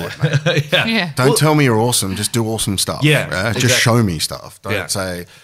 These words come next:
Speaker 2: it's like, I don't know, draw a parallel to a restaurant scenario, which we've referred to earlier as far as how I got my job.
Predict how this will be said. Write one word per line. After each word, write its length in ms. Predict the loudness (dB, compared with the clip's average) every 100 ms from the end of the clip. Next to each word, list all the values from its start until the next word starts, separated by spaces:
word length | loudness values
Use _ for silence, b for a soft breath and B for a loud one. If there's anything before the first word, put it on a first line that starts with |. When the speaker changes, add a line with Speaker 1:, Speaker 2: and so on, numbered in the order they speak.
| B -4
Speaker 2:
it's 160 | 0
like, 220 | 0 0 -4
I 60 |
don't 100 | -6
know, 140 | -8 -12 b b _
draw 140 | -4 -4
a 40 |
parallel 380 | -2 -2 -2 -4
to 140 | -6 -6
a 60 |
restaurant 400 | -4 -4 -6 -6
scenario, 420 | -8 -6 -10 -12
which 180 | -16 -18
we've 180 | -20 -20
referred 320 | -14 -10 -10 -12
to 100 | -14
earlier 300 | -12 -12 -16
as 60 | -18
far 220 | -14 -14
as 120 | -16 -18 -12
how 100 | -12
I 60 |
got 120 | -12 -16
my 100 | -12
job. 440 | -4 -4 -4 -10